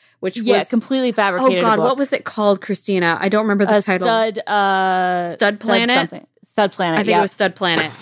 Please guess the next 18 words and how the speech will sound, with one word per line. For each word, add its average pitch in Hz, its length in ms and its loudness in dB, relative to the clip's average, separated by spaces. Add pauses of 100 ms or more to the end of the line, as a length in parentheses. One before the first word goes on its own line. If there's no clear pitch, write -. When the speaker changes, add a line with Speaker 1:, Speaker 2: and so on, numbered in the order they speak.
(100)
Speaker 2:
<laughs> 349 120 4 (260)
Speaker 1:
Oh, 311 80 4
my 196 140 0
God. 180 180 2
Speaker 2:
Stud 202 200 2
Planet, 202 260 0
yes, 247 120 2
Speaker 1:
Fabricated 277 360 0
a - 20 -4
book 226 120 0
Speaker 2:
Stud 196 80 0
Speaker 1:
called 208 140 0
Speaker 2:
Planet. 180 180 -4
Speaker 1:
Stud 180 240 0
Planet 180 380 -6
to - 100 -20
be 202 100 -4
elected 185 540 -4